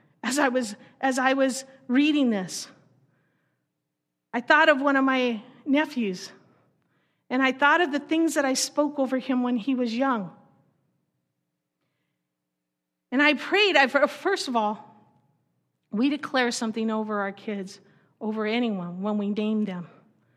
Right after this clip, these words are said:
When you give them your na-, their name, you're declaring something over them, 'cause the name has a meaning.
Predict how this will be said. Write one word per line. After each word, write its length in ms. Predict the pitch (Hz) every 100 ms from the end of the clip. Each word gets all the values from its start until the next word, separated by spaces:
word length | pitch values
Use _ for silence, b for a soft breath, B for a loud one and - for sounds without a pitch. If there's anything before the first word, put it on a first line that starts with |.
| _ _
When 140 | 226 247
you 100 | 233
give 300 | 220 330 330
them 320 | 370 359 339
your 140 | 330
na-, 260 | 311 285 247
their 180 | 247 285
name, 400 | 285 233 190 185 - - b b b
you're 180 | 254 269
declaring 580 | 240 - 285 277 269 262
something 420 | 269 247 247 226
over 240 | 214 196
them, 240 | 185 165 - b b b -
'cause 160 | 254
the 80 | 247
name 300 | 262 285 285
has 240 | 254 254
a 40 | 240
meaning. 480 | 240 233 226 175